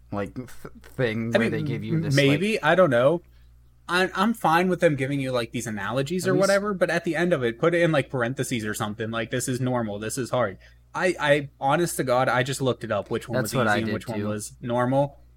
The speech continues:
Speaker 2: because I didn't wanna accidentally pick easy for my first playthrough or
Speaker 1: Yeah.
Speaker 2: whatever. I wanted to play the way the developer meant it to be played, like, the way that it was released. So I ended up just looking it up. But on that same thing, the very next option you're given is whether you're playing as Chris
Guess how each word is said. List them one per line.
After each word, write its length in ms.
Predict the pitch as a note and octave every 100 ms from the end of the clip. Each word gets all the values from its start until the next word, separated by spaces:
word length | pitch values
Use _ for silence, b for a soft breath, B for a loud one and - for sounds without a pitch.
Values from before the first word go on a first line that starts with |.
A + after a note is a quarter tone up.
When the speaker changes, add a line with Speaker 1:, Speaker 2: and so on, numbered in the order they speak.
| -
Speaker 2:
because 220 | F#3+ F#3
I 140 | F#3+ G#3
didn't 220 | G3 F3
wanna 160 | E3+
accidentally 520 | C3 C#3+ C3+ B2+ C#3+ D3+
pick 240 | A2+ G2+
easy 340 | A2+ C#3 G2+
for 140 | G#2+ A2
my 140 | G#2
first 280 | G2+ G#2 -
playthrough 420 | G#2+ G2 F#2+ G2+ G2
or 40 |
Speaker 1:
Yeah. 60 | C3
Speaker 2:
whatever. 400 | G2+ E2+ D3+ b b -
I 80 | D#3
wanted 180 | F3+ E3+
to 60 | -
play 180 | E3+
the 80 | E3
way 180 | D#3 E3
the 120 | D3+
developer 480 | C#3+ B2+ C3+ C#3+ D3+
meant 240 | A#2 A#2
it 100 | B2+
to 60 | B2+
be 140 | B2 A2
played, 360 | C3 D#3 G#2
like, 280 | G#2 G#2+ G#2+ - -
the 80 | A2
way 160 | A2
that 160 | A2+ A2
it 60 |
was 160 | A2+ G#2+
released. 560 | G#2+ A2+ C#3+ A2 - - - - - -
So 120 | -
I 80 | F3
ended 160 | F#3 C#3
up 140 | A#2
just 160 | A#2 -
looking 240 | A2+ A2+
it 80 | G#2+
up. 160 | G#2 G#2 - -
But 120 | D3
on 140 | D#3 D#3+
that 160 | C#3
same 240 | - D3 B2
thing, 260 | G3 F3
the 60 | A#2+
very 200 | A#2 A#2
next 280 | C3 F#3 -
option 300 | C3+ - C3+
you're 100 | B2
given 220 | A#2+ D3
is 120 | C3+
whether 160 | A#2+ A#2+
you're 100 | A2+
playing 280 | - B2 A#2
as 100 | G#2+
Chris 460 | - A#2 B2+ -